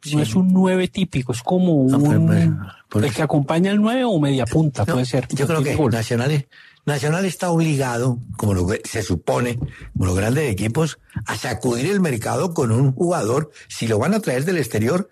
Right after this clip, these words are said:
Speaker 1: que venga a marcar diferencia, que venga a ser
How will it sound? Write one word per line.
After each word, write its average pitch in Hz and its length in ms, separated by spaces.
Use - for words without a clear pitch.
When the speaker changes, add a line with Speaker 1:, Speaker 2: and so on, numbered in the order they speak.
Speaker 1:
que 131 220
venga 175 400
a - 20
marcar 135 520
diferencia, 139 1000
que 117 200
venga 151 340
a 170 80
ser 139 320